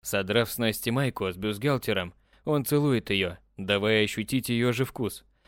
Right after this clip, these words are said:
а затем стискивает двумя руками большие груди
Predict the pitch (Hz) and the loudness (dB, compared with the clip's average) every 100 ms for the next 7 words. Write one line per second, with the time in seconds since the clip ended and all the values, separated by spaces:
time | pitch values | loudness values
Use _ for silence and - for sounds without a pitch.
0 | _ - 135 135 135 127 - 131 - 127 | _ -2 2 2 2 0 0 -2 0 2
1 | 123 120 120 117 117 123 120 117 113 - | 2 2 2 2 2 0 0 2 0 0
2 | 120 113 139 120 95 85 | -2 0 0 0 -2 -4